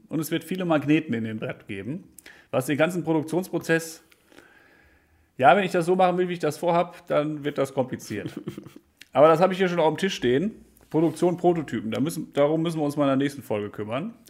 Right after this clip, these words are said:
Speaker 1: Da habe ich nämlich jetzt auch die Filme fertig gemacht. Da habe ich ja so ein bisschen die Kamera mitlaufen lassen zwischendurch, als ich da wie so ein, ja, manchmal habe ich wirklich das Gefühl, ich bin extrem unterbegabt in solchen Dingen.
Speaker 2: <laughs>
Speaker 1: Da, äh,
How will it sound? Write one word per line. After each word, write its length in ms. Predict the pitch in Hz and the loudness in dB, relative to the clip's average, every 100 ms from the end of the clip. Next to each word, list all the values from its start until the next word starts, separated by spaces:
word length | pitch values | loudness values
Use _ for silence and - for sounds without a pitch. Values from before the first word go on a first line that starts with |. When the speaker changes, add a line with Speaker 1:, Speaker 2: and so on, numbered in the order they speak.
| - - - - - - - | -20 -20 -20 -20 -20 -16 6
Speaker 1:
Da 120 | 135 | 6
habe 120 | 208 | 6
ich 60 | 185 | 2
nämlich 200 | 190 170 | 0 0
jetzt 140 | 175 | 0
auch 80 | 170 | -2
die 120 | 156 | 0
Filme 280 | 202 233 175 | 2 4 4
fertig 320 | 123 113 113 | 2 0 -4
gemacht. 460 | 117 110 185 - - | -6 -2 -2 -2 -10
Da 60 | 127 | -4
habe 100 | 156 | 0
ich 40 | |
ja 80 | 165 | 0
so 80 | 147 | -2
ein 40 | |
bisschen 180 | 165 175 | -2 -4
die 80 | 151 | -4
Kamera 320 | 175 196 127 | -2 2 2
mitlaufen 460 | 117 123 113 113 117 | 0 -2 -2 -2 -4
lassen 180 | 120 131 | -6 -8
zwischendurch, 480 | 123 127 117 135 | -6 -4 -2 -4
als 140 | 117 120 | -6 -8
ich 80 | 120 | -4
da 180 | 120 | -2
wie 60 | 123 | -2
so 120 | 120 | -2
ein, 280 | 117 117 113 - - _ _ _ _ - - - - - _ | -2 -2 -6 -12 -20 _ _ _ _ -20 -20 -20 -20 -20 _
ja, 60 | - | -6
manchmal 240 | 147 190 | -4 -2
habe 100 | 185 | -2
ich 80 | 175 | -2
wirklich 200 | 180 170 | -4 -2
das 200 | 175 - | -4 -4
Gefühl, 240 | 151 160 | -6 -4
ich 140 | 135 135 | -4 -2
bin 360 | 156 147 143 143 151 | -2 -2 -4 -6 -2
extrem 480 | 143 - - 190 | -2 -2 0 0
unterbegabt 580 | 170 160 127 117 113 113 | 0 0 0 2 2 2
in 80 | 117 | -4
solchen 300 | 110 110 113 | -4 -4 -6
Dingen. 260 | 107 139 196 | -2 -2 -2
Speaker 2:
<laughs> 60 | - 165 - 151 - _ - - - - - - - - | -4 -6 -6 -8 -10 _ -20 -20 -20 -20 -20 -20 -4 8
Speaker 1:
Da, 720 | 165 175 170 165 165 156 | 10 12 10 10 8 10
äh, 60 | 156 | 6